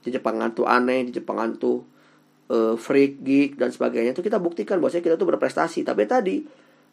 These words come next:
bagaimana caranya untuk membuktikan itu semua ke normis atau bahkan ke diri sendiri aja? Ya, masalahnya tadi nggak mau bersatu. Bersatu dengan,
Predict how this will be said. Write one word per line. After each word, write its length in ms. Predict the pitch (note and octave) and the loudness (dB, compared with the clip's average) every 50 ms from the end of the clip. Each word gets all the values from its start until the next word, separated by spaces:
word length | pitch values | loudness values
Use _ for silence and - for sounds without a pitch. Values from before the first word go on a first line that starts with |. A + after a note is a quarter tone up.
| _ - | _ -2
bagaimana 320 | B2+ B2+ B2 B2 C3+ E3 | 0 2 2 4 2 2
caranya 320 | F3+ G3 G3 F3 F3 F3 D#3 | 2 2 2 4 4 4 2
untuk 160 | D3+ D#3 D3 | 0 0 0
membuktikan 560 | C3+ C3+ C#3 C3+ - - - - - G3+ F#3 | 0 0 -2 -2 -4 -6 -6 0 2 2 4
itu 160 | F3 E3+ E3+ | 4 2 0
semua 400 | D#3+ - D3 C#3 C3+ C3 C3+ C3 | -2 -4 -2 -2 0 0 0 0
ke 80 | C3+ B2+ | 0 2
normis 800 | B2+ B2+ C3 C#3 C3+ C#3+ D3 D3 D3+ D3+ D3+ D3+ - - - _ _ _ _ | 2 2 4 4 2 2 4 4 4 2 2 -2 -8 -20 -20 _ _ _ _
atau 240 | - B2+ - C3+ B2+ | -8 -4 -2 0 0
bahkan 160 | B2 - C3+ | 2 0 0
ke 80 | - C#3+ | -2 -2
diri 240 | C3 B2 C3 B2+ | -2 -2 -2 -2
sendiri 400 | - C#3 C3 C3 C3 C#3 F#3 A3+ | 0 -2 0 2 2 4 4 4
aja? 240 | E3 B2+ B2 A#2+ A2 - - - - _ _ _ _ _ _ _ | 4 2 0 -4 -10 -12 -14 -20 -20 _ _ _ _ _ _ _
Ya, 240 | - A2+ A2 G#2+ G#2 | -4 -2 0 0 0
masalahnya 560 | G#2 G2+ A2 - - A2+ A2+ B2 E3 A3 A3+ | -2 -4 -6 -6 -4 -4 -4 -2 -2 -2 0
tadi 160 | - A3 G3+ F#3 | 0 2 2 2
nggak 160 | - B2 - | 2 0 0
mau 160 | - E3+ E3 | 0 0 0
bersatu. 640 | E3 - - F#3 G3+ - - - C#3+ C#3 C#3 C#3+ - - _ _ _ _ _ _ _ _ _ _ _ - | 0 -2 -2 -4 -4 -4 -4 -2 0 0 -2 -2 -6 -14 _ _ _ _ _ _ _ _ _ _ _ -2
Bersatu 400 | - A#2+ - C3 B2+ B2+ C#3 B2+ | -2 0 2 2 2 4 4 4
dengan, 320 | C3 B2 B2 B2+ C3 - | 4 4 4 2 0 -4